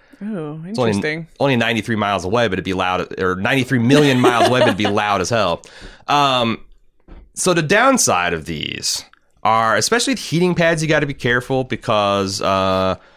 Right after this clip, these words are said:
Speaker 2: you know, if the cover can get detached, uh, or you fall asleep on it and you're making direct contact with that hot plastic, plastic pad,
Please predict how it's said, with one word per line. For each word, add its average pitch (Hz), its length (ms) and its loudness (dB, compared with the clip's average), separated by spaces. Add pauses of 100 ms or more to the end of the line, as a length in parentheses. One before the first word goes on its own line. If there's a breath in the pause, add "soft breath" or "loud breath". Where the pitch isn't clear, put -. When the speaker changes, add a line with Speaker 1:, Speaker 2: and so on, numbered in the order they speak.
(120)
Speaker 2:
you 110 120 0
know, 107 80 2
if 104 100 -2
the 104 80 -4
cover 143 320 -2
can 156 160 -2
get 151 200 -2
detached, 143 880 -4
uh, 95 340 0
or 104 140 0
you 101 100 -2
fall 135 320 0
asleep 135 400 -2
on 131 200 2
it 120 100 0
and 98 80 -4
you're 104 80 0
making 110 300 -2
direct 104 380 -2
contact 113 520 -2
with 104 100 -4
that 98 160 -2
hot - 400 -4
plastic, - 540 -8
plastic 107 420 -6
pad, 101 380 -2